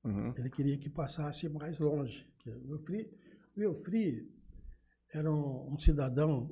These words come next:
Speaker 2: de uma, de uma, de uma visão extraordinária, extraordinária.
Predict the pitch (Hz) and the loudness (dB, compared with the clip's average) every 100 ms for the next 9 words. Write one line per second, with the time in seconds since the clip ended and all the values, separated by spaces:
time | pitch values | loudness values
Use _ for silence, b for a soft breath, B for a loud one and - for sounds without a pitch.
0 | - - 180 143 143 135 110 127 123 143 | -8 -8 -2 2 4 2 0 -2 0 4
1 | 143 156 143 147 139 131 123 147 160 131 | 4 4 4 6 4 4 10 12 12 10
2 | 131 - - 151 131 170 165 139 120 117 | 0 -2 4 6 8 8 8 6 2 2
3 | 117 95 - - - 127 135 139 135 104 | 0 -4 -10 -12 -4 0 2 2 0 -2
4 | 95 87 | -4 -8